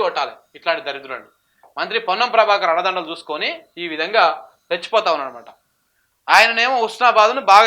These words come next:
దిద్దుతా ఉన్నాడు, మొత్తం అద్దం లెక్క. కరీంనగర్లో నిలబడితే కనీసం వార్డు మెంబర్ కూడా గెలవడు పొన్నం ప్రభాకర్, తెలుసా మీకు? కరీంనగర్లో నిలబడితే వార్డు మెంబర్ కూడా గెలవడు, ఎవడు దేకను కూడా దేకరు. నేను మొన్న పోయి రెండు రోజులు తిరిగి వచ్చిన కరీంనగర్లో.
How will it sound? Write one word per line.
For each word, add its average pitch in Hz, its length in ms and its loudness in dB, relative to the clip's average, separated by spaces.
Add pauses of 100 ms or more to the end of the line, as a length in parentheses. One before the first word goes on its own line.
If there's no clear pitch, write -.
దిద్దుతా 185 320 0
ఉన్నాడు, 175 220 -4 (120)
మొత్తం 185 240 -4
అద్దం 185 240 -2
లెక్క. 156 160 -4 (680)
కరీంనగర్లో 226 640 2
నిలబడితే 196 520 0
కనీసం 208 260 -4 (120)
వార్డు 226 300 6
మెంబర్ 214 280 -2
కూడా 220 180 -4
గెలవడు 170 320 -4
పొన్నం 147 220 -10
ప్రభాకర్, 117 360 -16 (120)
తెలుసా 151 300 -10
మీకు? 190 160 -20 (760)
కరీంనగర్లో 247 560 4
నిలబడితే 208 400 2 (120)
వార్డు 269 340 8
మెంబర్ 233 300 -2
కూడా 240 200 2
గెలవడు, 208 320 0
ఎవడు 208 160 -4 (100)
దేకను 226 300 0
కూడా 226 140 -4
దేకరు. 135 260 -4
నేను 170 140 -12
మొన్న 175 180 -2
పోయి 202 160 -2
రెండు 180 140 -6
రోజులు 196 140 -6
తిరిగి 175 160 -8
వచ్చిన 156 220 -16
కరీంనగర్లో. 123 460 -14